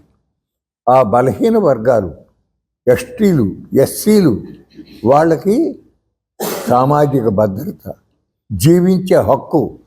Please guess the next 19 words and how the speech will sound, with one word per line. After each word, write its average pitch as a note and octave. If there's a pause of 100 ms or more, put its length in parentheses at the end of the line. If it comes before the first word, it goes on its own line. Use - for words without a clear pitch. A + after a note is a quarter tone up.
(220)
ఆర్టికల్ D#3+
ఇరవై C#3
ఒకటి F3
కింద D3+ (720)
వాళ్ళకి C#3+
జీవించే F3
హక్కు, G#3+ (1120)
అట్లాగే C3+
right C3
to E3
livelihood. G#3+ (540)
లైవ్లీహుడ్ A#3+ (100)
అంటే E3
జీవన F#3+ (480)
భృతి, D3
జీవనం F3+
గడుపుకుంటానికి E3
కావలసిన E3 (360)
పద్ధతి, G3+